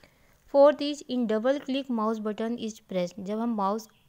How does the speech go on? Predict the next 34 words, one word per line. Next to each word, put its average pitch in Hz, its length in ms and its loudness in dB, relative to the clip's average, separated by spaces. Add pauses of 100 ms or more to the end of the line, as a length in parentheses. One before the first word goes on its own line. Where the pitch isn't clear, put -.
को 254 140 -4
डबल 214 360 -2
क्लिक 262 320 -6
करते 226 280 -4
हैं, 240 100 -4
तो 233 80 -6
उसके 233 220 -6
लिए 247 140 -2
हम 233 100 -2
माउस 202 300 -4
को 240 80 -8
कितनी 220 280 -8
बार 240 160 -2
प्रेस 247 240 -4
करते 262 300 -6
हैं? 311 180 -6 (440)
Twice, 175 420 -2 (180)
दो 185 260 2
बार। 156 300 -8 (1160)
Move 262 180 4
on 262 300 4
next - 220 -12
page। 285 360 -4 (4000)
ओके 254 200 -4
बच्चों, 269 320 0
तो 311 80 -8
ये 233 140 0
हमारा 214 300 0
थर्ड 220 280 -2
एक्सरसाइज 254 600 -2
है, 277 180 -2 (460)
इसमें 214 300 -6
आपको 202 280 -4
true 226 200 -4